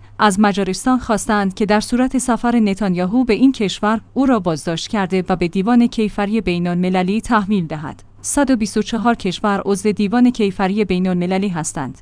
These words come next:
و در بیست و نه کشور هم دولت‌ها معاهدهٔ بین‌المللی مربوط معاهدهٔ رم را امضا کرده، اما در قوانین داخلی خود آن را تصویب نکردند. تمامی کشورهای اروپایی عضو پیمان رم هستند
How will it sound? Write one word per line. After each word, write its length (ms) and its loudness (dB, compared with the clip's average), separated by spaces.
و 100 6
در 160 4
بیست 280 0
و 60 0
نه 200 0
کشور 380 -4
هم 220 -2
دولت‌ها 500 -2
معاهدهٔ 640 -2
بین‌المللی 720 0
مربوط 460 4
معاهدهٔ 680 0
رم 220 0
را 180 -2
امضا 340 -4
کرده، 460 -4
اما 260 6
در 180 0
قوانین 500 2
داخلی 480 -2
خود 280 -4
آن 180 -2
را 140 0
تصویب 520 -4
نکردند. 600 -6
تمامی 480 6
کشورهای 640 0
اروپایی 580 -2
عضو 320 -2
پیمان 400 2
رم 200 2
هستند 520 -10